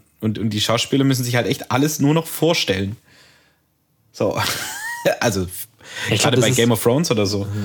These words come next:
Speaker 2: Ich glaub, das ist halt für die Schauspieler dann halt auch eine ziemliche Herausforderung.
Speaker 1: Ja, übel.
Speaker 2: Das, das genau so umzusetzen.
Speaker 1: Ja, also du sitzt jetzt hier auf einem Drachen, der fliegt irgendwie in tausendzweihundert Meter Höhe über eine riesige brennende Stadt.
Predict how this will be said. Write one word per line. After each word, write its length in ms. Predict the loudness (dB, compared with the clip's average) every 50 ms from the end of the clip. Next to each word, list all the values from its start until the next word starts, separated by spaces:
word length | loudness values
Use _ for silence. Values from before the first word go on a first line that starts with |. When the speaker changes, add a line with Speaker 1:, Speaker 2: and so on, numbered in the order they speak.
| -8 -10 -10
Speaker 2:
Ich 80 | -6
glaub, 160 | -2 0 2 2
das 140 | 2 0
ist 100 | 0 -2
halt 100 | -4 -2
für 60 | 0 0
die 80 | 0
Schauspieler 420 | 2 2 0 0 0 0 2 2 2
dann 160 | 4 2 2
halt 120 | 2 2
auch 180 | 2 0 0 0
eine 480 | 0 0 2 2 2 2 2 0 -2 _
ziemliche 380 | 0 2 4 4 4 4 4
Herausforderung. 920 | 2 2 2 4 4 4 4 2 2 2 2 4 4 4 4 4 2 2 2
Speaker 1:
Ja, 100 | 2 0
übel. 540 | 2 4 4 4 4 4 4 2 2 0 -2 -6 _ _ _ _ _ _ _
Speaker 2:
Das, 400 | -4 -2 -2 -2 -4 -8 -8 -10 -8
das 140 | -6 -4 0
genau 240 | 0 2 2 2
so 140 | 4 4 2
umzusetzen. 800 | 4 4 4 2 2 2 2 2 2 2 0 -2 -4 -6 -6 -6 -10 _ _ _ _ _ _ _ _ _ -20 -12 _ 2
Speaker 1:
Ja, 100 | 2 4
also 180 | 4 4 2
du 120 | 2 2 2
sitzt 300 | 2 2 2 0 0 0
jetzt 180 | -2 -2 0 0
hier 120 | 2 2
auf 160 | 2 2 2
einem 140 | -2 -2 0
Drachen, 520 | 2 2 2 2 2 2 4 4 4 4 4
der 120 | 2 2
fliegt 260 | 2 0 0 0 2
irgendwie 360 | 2 2 2 2 2 2 2
in 100 | 2 4
tausendzweihundert 680 | 4 4 2 2 2 0 2 2 2 4 4 2 2 2
Meter 300 | 2 2 2 2 2 2
Höhe 320 | 4 4 4 4 4 4
über 180 | 4 4 4 4
eine 160 | 4 4 4
riesige 380 | 2 2 0 0 0 0 2
brennende 380 | 2 2 2 4 4 4 2 2
Stadt. 340 | 2 0 -2 -4 -6 -8